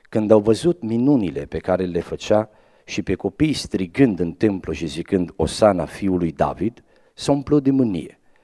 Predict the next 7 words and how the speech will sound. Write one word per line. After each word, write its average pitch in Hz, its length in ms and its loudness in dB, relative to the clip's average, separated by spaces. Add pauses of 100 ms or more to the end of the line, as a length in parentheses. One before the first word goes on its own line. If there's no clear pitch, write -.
(360)
Și - 200 -6
i-au 101 120 4
zis: - 560 -6 (160)
„Auzi 92 400 4
ce - 120 -10
zic 78 240 -10
aceștia?” - 640 -4